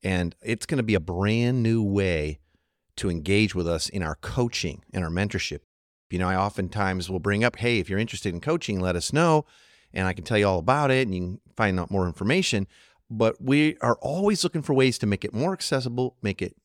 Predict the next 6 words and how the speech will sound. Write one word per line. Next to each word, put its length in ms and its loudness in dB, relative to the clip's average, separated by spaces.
more 760 4
beneficial, 1040 2
greater 480 4
impact, 800 -4
easier 420 0
to 220 0